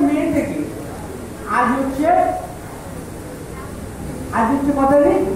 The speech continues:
উনিশ তারিখ। তেইশ তারিখ থেকে উনিশ তারিখের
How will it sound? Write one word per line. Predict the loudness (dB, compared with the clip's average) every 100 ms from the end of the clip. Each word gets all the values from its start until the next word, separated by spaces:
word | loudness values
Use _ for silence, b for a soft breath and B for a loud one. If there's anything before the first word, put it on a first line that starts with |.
| -4 -4 -4 -4 -4 -4 -4 -4 4
উনিশ | 6 8 6 4
তারিখ। | 2 0 -4 -4 2
তেইশ | 4 4 4
তারিখ | 4 4 2
থেকে | 0 2 2 4
উনিশ | 6 6 6
তারিখের | 4 4 4